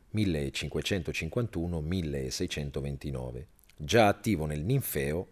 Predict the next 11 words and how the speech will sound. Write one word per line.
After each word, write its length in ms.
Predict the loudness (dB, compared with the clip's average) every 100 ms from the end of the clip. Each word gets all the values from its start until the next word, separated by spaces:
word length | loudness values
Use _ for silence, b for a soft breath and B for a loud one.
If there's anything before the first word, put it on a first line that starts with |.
| -4
nel 200 | -2 0
penultimo 580 | 2 2 2 0 0 2
decennio 480 | 2 2 0 -2
del 140 | -2 -4
Cinquecento, 840 | -4 -2 -2 -2 -6 -8 -10 -12 -2
e 120 | 4
dei 160 | 6 4
suoi 280 | 4 4
collaboratori 800 | 4 2 2 2 2 0 -2 -4 -6
Agostino 540 | -6 -6 -2 0 2
Lodola 420 | 2 2 0 -2